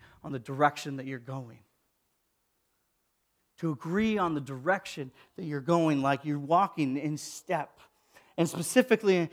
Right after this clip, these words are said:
walking with God means that we are gonna trust his leading to be right and good. Because he's a God who rewards.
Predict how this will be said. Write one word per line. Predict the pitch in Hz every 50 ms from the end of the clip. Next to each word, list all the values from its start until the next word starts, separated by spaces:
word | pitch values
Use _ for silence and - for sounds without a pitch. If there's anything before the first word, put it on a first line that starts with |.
| - _ _ _ -
walking | 165 185 196 190 - 196 190 180
with | 175 156 135
God | 147 185 190 208 202 180 175 160
means | 160 160 170 170 170 143
that | 175 170 156
we | 151 165 175 175
are | 160 143
gonna | 156 156 151 139
trust | - - - - 233 214 196 - - - _ _ _ _ _ _
his | - 165 156 135 139
leading | 165 180 214 226 202 165 143 143 151 156 151 - _ _
to | - 156
be | 139 151 151
right | 135 135 156 156 175 180 - -
and | 151 139 131 123
good. | - 196 202 214 165 120 107 98 _ _ _ _ _ _ _ _ _ _ _ _ _ _ _ _ _ _ _ _ _ _ _ _ _ _ _ _ _ _ _ _ _ _ _ _ _ _ _ _ _ _ _ _ _ _ _ _ _ _ _ _ _ _ _ _ _ _ _ _ _ _ _ _ _ _ _ _
Because | _ - - - 151 139 -
he's | 139 131 127
a | 131
God | 123 139 120 117 120 117
who | 120 123
rewards. | 120 123 123 131 139 147 151 139 127 107 - - _ - - - -